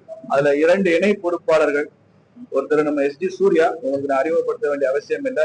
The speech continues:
இவ-, இளைஞர் அணியினுடைய மாநில தலைவர், ஒரு ஊடகத்துல ரொம்ப பிரபலமானவர்,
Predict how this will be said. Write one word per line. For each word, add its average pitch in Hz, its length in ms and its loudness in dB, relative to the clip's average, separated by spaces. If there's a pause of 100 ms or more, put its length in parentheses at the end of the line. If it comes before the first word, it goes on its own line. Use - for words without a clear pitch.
இவ-, 139 220 0
இளைஞர் 151 360 0
அணியினுடைய 131 540 -4
மாநில 135 320 -4 (100)
தலைவர், 131 360 0 (140)
ஒரு 123 200 -4
ஊடகத்துல 151 480 0
ரொம்ப 135 200 0 (260)
பிரபலமானவர், 131 760 -6